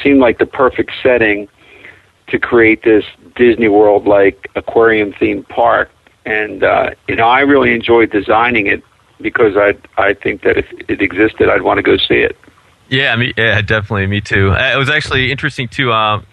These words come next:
Speaker 2: you know, because they had that recent, I guess, major leak over in Dubai. So obviously, it wouldn't have been your design if, if it, uh, you know, if it leaked like they had over there. <laughs> But there, there was, you, I don't know, you saw the video, right, on that for the, uh,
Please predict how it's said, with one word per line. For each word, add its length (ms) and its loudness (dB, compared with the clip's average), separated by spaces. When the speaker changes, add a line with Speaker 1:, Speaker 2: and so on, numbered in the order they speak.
Speaker 2:
you 80 -4
know, 100 -2
because 260 -4
they 140 0
had 200 0
that 160 -2
recent, 440 -4
I 120 0
guess, 220 -2
major 300 0
leak 340 -2
over 240 0
in 60 0
Dubai. 440 2
So 480 0
obviously, 420 0
it 40 -2
wouldn't 180 -2
have 60 -2
been 140 -2
your 120 -2
design 420 0
if, 200 -2
if 260 -4
it, 180 2
uh, 220 2
you 80 -2
know, 100 4
if 120 2
it 120 -4
leaked 200 0
like 160 -2
they 220 2
had 200 2
over 200 4
there. 360 4
<laughs> 0 -
But 160 0
there, 160 0
there 120 0
was, 180 -2
you, 260 0
I 80 0
don't 80 0
know, 80 0
you 80 -2
saw 160 -4
the 100 -2
video, 280 0
right, 200 0
on 120 -2
that 200 0
for 80 -4
the, 180 0
uh, 140 0